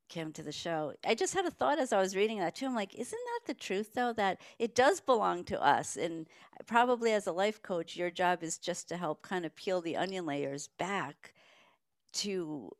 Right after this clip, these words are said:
show them how it's theirs and that joy and ease is their right.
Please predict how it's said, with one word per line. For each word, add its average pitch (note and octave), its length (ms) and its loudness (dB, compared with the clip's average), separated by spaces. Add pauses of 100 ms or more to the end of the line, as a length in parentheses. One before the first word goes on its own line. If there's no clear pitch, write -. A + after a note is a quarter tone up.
show E4 420 2
them G#3 220 6
how F3 260 4
it's C#3+ 220 -2
theirs C3+ 500 2
and C#3+ 240 -2
that C#3+ 220 -2
joy F#3+ 440 -2
and D3+ 140 -6
ease D#3+ 480 -6 (420)
is D3+ 240 -6
their D3 260 0
right. D3+ 560 -6